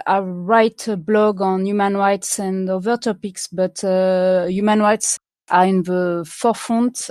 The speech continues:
It's called in the name of human rights dot com.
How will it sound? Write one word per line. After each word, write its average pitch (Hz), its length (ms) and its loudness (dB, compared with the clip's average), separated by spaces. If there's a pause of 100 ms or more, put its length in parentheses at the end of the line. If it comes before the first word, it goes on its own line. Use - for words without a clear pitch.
It's - 120 -4
called 190 300 0
in 190 220 0
the 190 160 0
name 196 320 4
of 175 300 2
human 175 360 2
rights 175 420 0
dot 170 280 -4
com. 160 240 -4